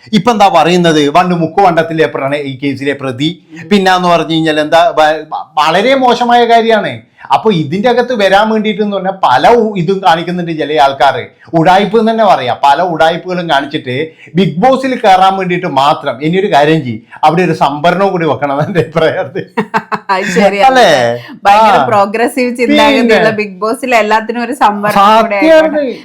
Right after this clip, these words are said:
Speaker 2: അല്ലെങ്കിലും അങ്ങനെ തന്നെയാണ് ഇപ്പോൾ
Speaker 1: ആ.
Speaker 2: ഉള്ളത്. സംഭരണം
Speaker 1: അതായത്
Speaker 2: സിറ്റി പോലെ തന്നെയാണ്.
Speaker 1: ഇവരെന്താ പരിപാടി അറിയാ, ഇതുപോലെ ഒരു ഇത് ക്രിയേറ്റ് ചെയ്യും,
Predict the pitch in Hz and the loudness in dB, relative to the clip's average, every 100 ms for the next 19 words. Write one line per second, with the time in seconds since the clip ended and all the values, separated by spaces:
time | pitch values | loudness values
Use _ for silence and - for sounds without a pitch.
0 | 190 226 240 294 339 349 294 285 285 285 | 0 0 0 0 2 0 0 0 2 2
1 | 254 240 254 165 202 208 151 214 233 220 | 2 0 0 2 2 2 0 0 0 0
2 | 220 226 233 147 170 190 214 190 - 240 | 0 -2 2 2 4 4 4 2 0 -2
3 | 269 247 185 185 185 - 147 165 214 202 | -2 0 0 -2 -6 -4 0 2 2 2
4 | 190 185 208 202 170 151 139 139 151 156 | 0 2 2 2 2 2 2 2 0 -2
5 | 208 196 160 175 - 160 160 165 165 156 | 2 4 4 0 -2 -2 0 0 -4 -6
6 | 147 170 170 143 156 160 127 151 | -2 -2 0 0 0 0 -4 -4